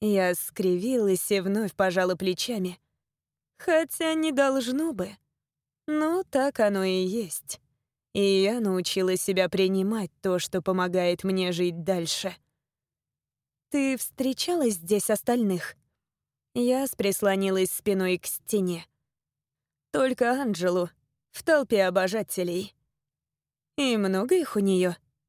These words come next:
Фанатов?" "Десятки. Включая няню моего ребёнка.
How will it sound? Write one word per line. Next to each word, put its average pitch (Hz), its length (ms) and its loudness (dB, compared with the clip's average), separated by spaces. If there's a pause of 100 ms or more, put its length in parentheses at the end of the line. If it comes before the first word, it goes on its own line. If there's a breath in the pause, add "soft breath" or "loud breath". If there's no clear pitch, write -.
(100)
Фанатов?" 226 800 0 (880)
"Десятки. 175 1040 -4 (800)
Включая 247 800 0
няню 220 520 0
моего 247 480 0
ребёнка. 185 640 0